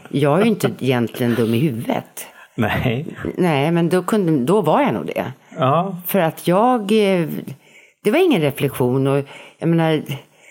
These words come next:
Speaker 1: det tog ju jättelång tid, alltså, innan jag förstod att det var något problem.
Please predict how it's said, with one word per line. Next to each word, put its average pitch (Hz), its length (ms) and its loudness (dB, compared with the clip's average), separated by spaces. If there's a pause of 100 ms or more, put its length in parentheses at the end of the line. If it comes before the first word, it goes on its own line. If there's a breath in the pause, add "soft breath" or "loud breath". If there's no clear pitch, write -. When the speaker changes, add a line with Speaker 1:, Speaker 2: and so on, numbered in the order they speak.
(140 loud breath)
Speaker 1:
det - 80 -4
tog 202 200 0
ju 233 200 4
jättelång 240 580 0
tid, 120 460 -4
alltså, 143 200 -2
innan 139 200 2
jag 123 200 0
förstod 120 360 -2
att 113 100 -2
det 117 80 -4
var 101 120 0
något 101 140 -4
problem. 156 360 -2